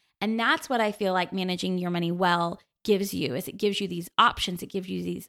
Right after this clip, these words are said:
opportunities, it gives you freedom to not feel stuck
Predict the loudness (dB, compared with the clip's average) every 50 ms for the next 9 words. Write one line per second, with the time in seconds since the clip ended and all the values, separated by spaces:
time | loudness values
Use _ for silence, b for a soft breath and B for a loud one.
0 | _ -4 -2 -2 -2 -4 -4 -4 -6 -4 -4 -4 -4 -6 -8 -8 -12 -8 -6 -6
1 | -6 -4 -4 -8 -8 -8 -12 _ -4 0 2 2 2 2 2 2 2 2 0 0
2 | 0 -2 -4 B B B B B B B _ -4 -2 -2 0 2 4 4 4 2
3 | 0 -4 _ _ -2 0 0 0 0 -2 -6 -10 -14 -12 -14 -14 -6 _ -2 -2
4 | 0 0 0 0 -2 -2 -4 -6 -16 -20